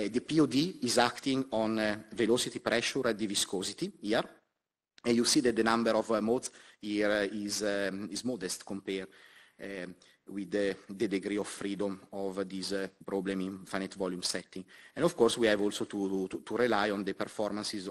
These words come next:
on the test and training for the loss function in the neural network setting and error.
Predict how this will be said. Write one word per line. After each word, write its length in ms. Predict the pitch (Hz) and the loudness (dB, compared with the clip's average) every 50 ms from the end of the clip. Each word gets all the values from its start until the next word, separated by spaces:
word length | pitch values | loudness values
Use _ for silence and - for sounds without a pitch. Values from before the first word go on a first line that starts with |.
| - - | -8 -6
on 260 | 98 95 90 95 95 | -6 -6 -6 -4 -4
the 100 | 98 95 | -4 -2
test 320 | - 117 110 98 - - | -2 -2 -2 -2 -2 -4
and 140 | 104 101 98 | -6 -8 -6
training 400 | - 104 104 101 101 107 110 104 - - - - _ _ | -6 -6 -4 -4 -4 -4 -4 -6 -8 -16 -20 -20 _ _
for 220 | - - 98 87 | -10 -8 -6 -4
the 140 | 87 95 95 | -4 -4 -4
loss 180 | 98 101 - | -2 -4 -4
function 480 | - - 101 95 98 - - - - 160 - - - - _ - | -4 -2 -4 -4 -2 -4 -4 -4 -4 -6 -8 -14 -20 -20 _ -10
in 100 | 90 92 | -8 -6
the 80 | 90 90 | -4 -2
neural 240 | 101 104 110 110 | -2 0 0 2
network 280 | 104 101 101 - 143 - | 0 0 -2 -2 -2 -2
setting 420 | - - 95 90 - - 104 95 | 0 0 0 0 0 -2 -2 0
and 180 | 92 92 92 87 | 0 0 0 -2
error. 320 | 80 - 90 82 90 87 | -4 -6 -8 -10 -10 -10